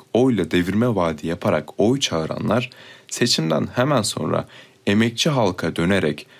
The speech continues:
"Haydi şimdi gün Kılıçdaroğlu'na ve Millet İttifakı'na karşı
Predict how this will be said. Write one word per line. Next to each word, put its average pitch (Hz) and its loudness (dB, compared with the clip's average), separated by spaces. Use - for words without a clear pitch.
"Haydi 139 2
şimdi 139 4
gün 127 4
Kılıçdaroğlu'na 131 2
ve 135 4
Millet 123 2
İttifakı'na 123 0
karşı 127 2